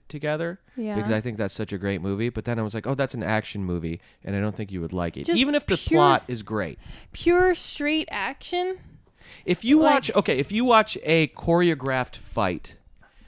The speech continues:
Speaker 1: like, some kind of almost, like, kung fu type thing, can you not appreciate the theatrics of it and the skill? That
Speaker 2: I
Speaker 1: doesn't thrill you at all?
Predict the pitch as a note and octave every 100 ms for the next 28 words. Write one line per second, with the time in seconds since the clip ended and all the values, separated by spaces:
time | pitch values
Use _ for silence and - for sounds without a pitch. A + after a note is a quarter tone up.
0 | - _ A2 A2 G#2 - - B2+ A#2+ B2+
1 | A#2 A2 G#2 F#2+ A#2+ A2+ A2 F#2+ - B2+
2 | A#2 - A2+ G#2+ G2+ G2+ F2 - F#2 E2
3 | D#2 F#2+ _ _ _ _ _ - D3+ D#3
4 | E3+ F3 D#3+ D3 - C#3+ C#3 - C#3+ C#3
5 | C3+ - - - - A2+ A2 G#2+ G#2 -
6 | - - A#2+ G#2 A2+ - D3+ D3 - D#3+
7 | F3 E3+ - _ _ - A2 F#2+ - A#2
8 | A2+ B2 D3 - _ _ - - B2 B2+
9 | C3 G#2+ - A#2+ A#2+ A#2 G#2+ G#2+ A2 C3+